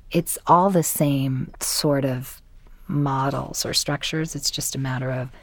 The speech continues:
figuring out what your common goals are and trying to get everybody to follow that same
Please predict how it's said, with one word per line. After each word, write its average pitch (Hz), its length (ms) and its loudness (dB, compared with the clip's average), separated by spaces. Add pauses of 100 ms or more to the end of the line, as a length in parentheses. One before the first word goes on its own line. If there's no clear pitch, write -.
(160)
figuring 151 500 0
out 135 180 -2
what 131 120 -4
your 123 140 -6
common 123 420 -4
goals - 380 -6
are - 280 -6
and - 220 -10 (320)
trying 135 240 0
to 123 60 0
get 131 160 -4
everybody 120 560 -4 (320)
to - 100 -6
follow 120 320 -2
that 113 320 -6
same 113 500 -6